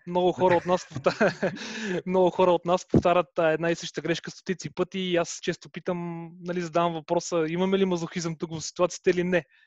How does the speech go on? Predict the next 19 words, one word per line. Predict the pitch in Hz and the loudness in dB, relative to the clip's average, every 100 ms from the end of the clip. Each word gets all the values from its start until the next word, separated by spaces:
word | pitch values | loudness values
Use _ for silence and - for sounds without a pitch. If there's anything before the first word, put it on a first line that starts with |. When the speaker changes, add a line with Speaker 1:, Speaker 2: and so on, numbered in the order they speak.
| _ _ | _ _
Speaker 1:
След | - 180 | -2 0
като | - 185 180 180 - | 0 0 0 0 -2
едно | 180 185 | 2 4
нещо | 190 202 202 | 4 4 2
очевидно | 190 180 190 202 | 2 0 2 4
не | 185 | 4
работи | 165 185 180 | 4 0 0
шест | 180 170 | -2 -2
пъти, | - 190 | -2 -4
защо | 175 156 - | -4 -4 -2
го | 180 | -4
правиме | 180 185 196 185 | 2 6 6 4
шест | - 196 - | 2 0 0
пъти | 196 - | -4 -4
по | - | -2
един | 180 180 | 0 0
и | 180 | -2
същи | 190 - | -6 -4
начин? | 180 180 160 | -2 -2 -4